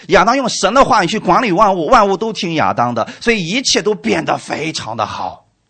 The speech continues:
这个世界上有很多的财宝，有很多好看的、好玩的、好用的东西，都是神给亚当预备的。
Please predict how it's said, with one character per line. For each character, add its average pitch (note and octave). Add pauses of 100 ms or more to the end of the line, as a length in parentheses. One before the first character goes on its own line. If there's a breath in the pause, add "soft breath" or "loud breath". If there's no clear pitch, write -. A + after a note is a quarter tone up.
(280 soft breath)
这 C4
个 A#3+
世 C4+
界 A#3+
上 A#3+
有 A3+
很 F3+
多 B3
的 A3+
财 F#3+
宝， F#3
有 A3+
很 G3+
多 B3
好 F3
看 B3
的、 G3
好 F3
玩 F#3+
的、 B3
好 G#3+
用 D#4+
的 B3+
东 D4+
西， F#3 (280 loud breath)
都 F4+
是 D4+
神 A#3
给 C4
亚 F#3
当 G#3
预 A#3
备 G3+
的。 -